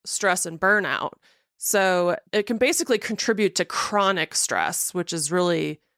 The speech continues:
the thing that leads to burnout. And that will affect both mental and physical health. We did a whole podcast episode <laughs> on burnout even. <laughs> And it's awful, and I've experienced it. I don't want anybody else to experience it, but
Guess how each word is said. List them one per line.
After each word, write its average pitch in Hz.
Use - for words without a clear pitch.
the 180
thing 170
that 147
leads 170
to 165
burnout. 135
And 180
that 175
will 175
affect 170
both 165
mental 185
and 160
physical 208
health. 180
We 180
did 165
a 156
whole 175
podcast 160
episode 196
<laughs> -
on 214
burnout 294
even. 277
<laughs> -
And 208
it's 185
awful, 220
and 196
I've 180
experienced 170
it. 165
I 156
don't 151
want 165
anybody 165
else 160
to -
experience 151
it, 147
but 151